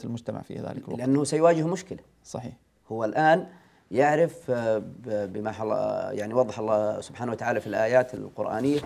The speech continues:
Speaker 2: أنه سيكون هنالك مشكلة بعد ذلك الرخاء. فلو صرفت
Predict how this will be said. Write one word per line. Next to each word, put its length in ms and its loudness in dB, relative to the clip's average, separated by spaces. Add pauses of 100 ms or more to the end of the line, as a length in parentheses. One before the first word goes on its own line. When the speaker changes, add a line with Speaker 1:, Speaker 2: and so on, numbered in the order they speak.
(300)
Speaker 2:
أنه 260 2
سيكون 480 -4
هنالك 400 4
مشكلة 280 0
بعد 160 0
ذلك 300 2
الرخاء. 360 -2 (800)
فلو 300 0
صرفت 560 2